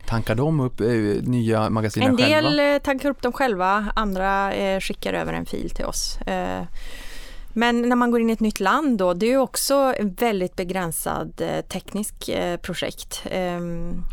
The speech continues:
Speaker 2: det största delen av projektet handlar om att, eh, bygga relationer med lokala förlag och ofta så har vi en del, eh, medvind för att vi redan är kända inom förlagsbranschen i andra länder.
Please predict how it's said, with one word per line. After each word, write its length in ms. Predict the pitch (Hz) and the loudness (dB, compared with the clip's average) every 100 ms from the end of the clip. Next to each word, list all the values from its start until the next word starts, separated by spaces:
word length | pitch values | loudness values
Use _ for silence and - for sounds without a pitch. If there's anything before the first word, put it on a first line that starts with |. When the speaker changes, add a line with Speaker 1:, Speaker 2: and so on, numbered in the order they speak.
| - - - - | -4 -8 -6 -4
Speaker 2:
det 80 | |
största 300 | 190 220 - | -2 -2 -2
delen 200 | 202 220 | -2 -2
av 60 | 185 | -2
projektet 460 | - - 160 170 - | -4 -6 -6 -8 -6
handlar 360 | 175 160 156 | -6 -4 -4
om 280 | - - - | -4 -4 -6
att, 300 | - - - | -10 -10 -6
eh, 420 | 160 - - - | -6 -4 -6 -8
bygga 380 | 160 180 175 180 | -6 -6 -4 -4
relationer 540 | 165 165 - 165 156 | -4 -6 -6 -4 -4
med 120 | 185 175 | -4 -4
lokala 340 | 165 175 160 | -4 -4 -6
förlag 480 | - 160 156 185 175 | -6 -4 -2 -2 -2
och 80 | 180 | -4
ofta 280 | - - | -6 -8
så 140 | 165 196 | -6 -2
har 180 | 185 165 | -2 -2
vi 260 | 190 202 | -2 -2
en 180 | 202 190 | -2 -2
del, 400 | 175 165 156 160 - - - - - | -2 -2 -4 -6 -10 -12 -12 -12 -12
eh, 480 | - 165 160 160 160 | -6 -4 -4 -4 -4
medvind 600 | 170 185 160 156 190 202 | -2 -2 -2 -2 -2 -2
för 240 | - 185 165 | -2 -2 -2
att 200 | 170 180 | -2 -4
vi 60 | |
redan 420 | 175 165 156 147 - | -2 -2 -2 -4 -4
är 340 | 147 131 95 | -4 -4 -4
kända 400 | - 180 143 147 | -4 -6 -6 -4
inom 180 | 196 208 | -2 -2
förlagsbranschen 680 | 214 202 - 190 180 - 180 | -2 -2 -4 -4 -4 -4 -4
i 40 | |
andra 220 | 170 151 | -4 -4
länder. 800 | 151 143 - 143 160 190 208 208 | -4 -6 -6 -8 -2 -2 -2 -6